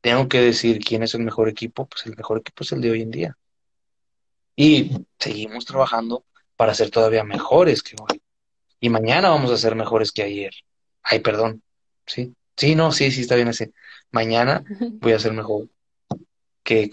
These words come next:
Speaker 1: ay, sí me te-, sí me explico, ¿no? Ya quise filosofar, pero no me salió.
Speaker 2: <laughs> Ah, sí sale, sí sale. Em, bueno, creo que esta es una pregunta que se la hago a todas las personas que voy entrevistando.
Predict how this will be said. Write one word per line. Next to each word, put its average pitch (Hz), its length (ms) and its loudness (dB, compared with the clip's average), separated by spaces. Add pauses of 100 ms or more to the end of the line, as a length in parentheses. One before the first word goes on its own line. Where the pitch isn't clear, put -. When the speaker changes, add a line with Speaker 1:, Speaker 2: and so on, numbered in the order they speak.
(120)
Speaker 1:
ay, 220 300 4
sí 208 120 -2
me 214 120 -2
te-, 135 240 0
sí 151 100 -2
me 151 80 0
explico, 113 300 -10
¿no? 131 160 -4
Ya 113 260 -4 (420)
quise - 160 6
filosofar, 139 500 6
pero 131 120 -2
no 123 80 -4
me 143 80 2
salió. 117 300 0
Speaker 2:
<laughs> 104 60 -20 (1400)
Ah, 285 320 2
sí 269 140 -6
sale, 226 380 -4
sí 233 120 -18
sale. 208 460 -8
Em, 294 540 2 (200)
bueno, 285 220 -2
creo 392 180 -4
que 480 60 0
esta 427 140 -4
es 381 80 -2
una 381 180 -6
pregunta 277 380 -6
que 311 120 -6
se 294 80 -6
la 214 140 -4
hago 240 220 -4
a 233 160 -8
todas 220 160 -4
las 254 100 -10
personas 220 300 -16
que - 80 -18
voy 196 100 -10
entrevistando. 220 720 -10